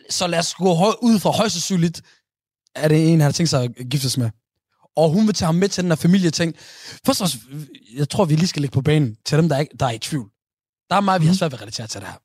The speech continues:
Speaker 1: okay?
Speaker 2: Ja,
Speaker 1: Jeg,
Speaker 2: Max.
Speaker 1: jeg, jeg har ikke, jeg har aldrig ble-,
Speaker 2: Max.
Speaker 1: s-, lad mig sige sådan.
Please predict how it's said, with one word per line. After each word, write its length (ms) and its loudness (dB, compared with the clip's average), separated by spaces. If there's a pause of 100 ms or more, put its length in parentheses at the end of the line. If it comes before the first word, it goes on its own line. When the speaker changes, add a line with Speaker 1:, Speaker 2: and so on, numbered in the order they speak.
Speaker 1:
okay? 180 -6
Speaker 2:
Ja, 40 0 (1700)
Speaker 1:
Jeg, 80 -4
Speaker 2:
Max. 160 0 (140)
Speaker 1:
jeg, 80 -4
jeg 80 -2
har 140 -4
ikke, 200 -6
jeg 140 0
har 80 0
aldrig 240 0
ble-, 280 -10
Speaker 2:
Max. 380 -4 (1500)
Speaker 1:
s-, 240 -6 (220)
lad 120 -2
mig 40 2
sige 120 0
sådan. 200 -6